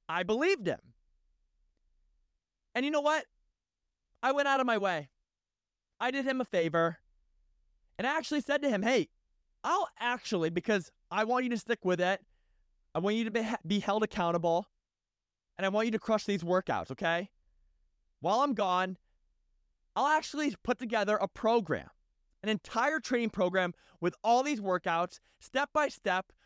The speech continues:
what to do while I'm gone. And I'll do it for free, okay? Free of charge, I'm doing you a favor, but I am not gonna waste my time. Do not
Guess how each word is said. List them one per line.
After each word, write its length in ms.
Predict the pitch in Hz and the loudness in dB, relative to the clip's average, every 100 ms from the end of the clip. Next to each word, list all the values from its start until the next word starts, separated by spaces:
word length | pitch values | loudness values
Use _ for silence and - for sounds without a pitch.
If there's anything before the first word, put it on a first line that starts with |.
| _ | _
what 240 | 156 220 - | -2 -2 0
to 120 | 269 | -4
do 400 | 185 208 202 196 _ - | 0 2 2 0 _ -10
while 320 | 135 180 214 | -2 2 2
I'm 140 | 262 | 2
gone. 400 | 196 156 151 202 - _ _ _ _ _ _ _ | 2 0 0 -4 -12 _ _ _ _ _ _ _
And 100 | 208 | -2
I'll 80 | 262 | 0
do 140 | 247 | 2
it 60 | 285 | 2
for 100 | 240 | 0
free, 260 | - 160 - _ _ _ _ _ _ _ _ | 0 -2 -4 _ _ _ _ _ _ _ _
okay? 260 | 196 294 330 _ _ _ _ _ _ _ _ | -2 -2 -4 _ _ _ _ _ _ _ _
Free 240 | - 302 | -4 0
of 120 | 349 247 | 0 0
charge, 560 | 262 254 247 233 - _ _ _ _ _ _ | 2 4 4 2 -6 _ _ _ _ _ _
I'm 100 | 185 | -6
doing 220 | 165 269 294 | 0 0 2
you 100 | 285 | 0
a 60 | |
favor, 480 | - 208 196 208 196 - _ _ | 2 -2 2 2 0 -6 _ _
but 100 | 208 | -2
I 80 | 247 | 0
am 160 | 240 | 0
not 220 | 190 214 - | 0 -2 -2
gonna 120 | 208 | -2
waste 200 | 190 180 | -2 -2
my 120 | 185 | -4
time. 380 | - 165 113 101 _ _ _ _ _ _ _ | -4 -4 -4 -10 _ _ _ _ _ _ _
Do 220 | - 294 | 2 2
not 340 | 320 294 294 | 4 2 2